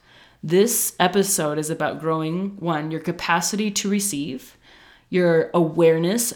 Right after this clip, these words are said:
of where you're at, and maybe some different ways of thinking about how to be an energetic match for what you want. But especially, this is about becoming the person who can create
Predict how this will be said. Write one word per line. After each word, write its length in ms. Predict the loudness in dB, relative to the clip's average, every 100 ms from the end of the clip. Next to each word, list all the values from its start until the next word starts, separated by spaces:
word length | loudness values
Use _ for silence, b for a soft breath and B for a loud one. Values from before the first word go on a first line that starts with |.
| -2
of 140 | -2 2
where 180 | 0
you're 200 | 0 -2
at, 560 | -2 -2 -2 -6 -10 -10 0
and 140 | 2
maybe 260 | 2 0 -2
some 300 | 0 -2 -2
different 320 | -4 -4 -2
ways 160 | -2
of 120 | -4 -8
thinking 560 | -6 -2 0 0 0
about 580 | -2 0 2 2 0 -4
how 180 | -6 -4
to 80 | -2
be 120 | -4
an 80 | -4
energetic 380 | -4 -4 -6 -6
match 280 | -8 -8
for 80 | -6
what 120 | -4
you 120 | -4 -6
want. 340 | -4 -4 -6 B B B B B _
But 180 | 2
especially, 800 | 2 -2 0 0 2 -2 0 -2
this 220 | -2 -2
is 80 | -2
about 260 | 0 0 0
becoming 500 | -6 -8 -4 -2 -2
the 60 |
person 460 | -4 -4 -4 -2 -2
who 100 | -2
can 220 | -2 -6
create 540 | -4 -2 -2 -2 -8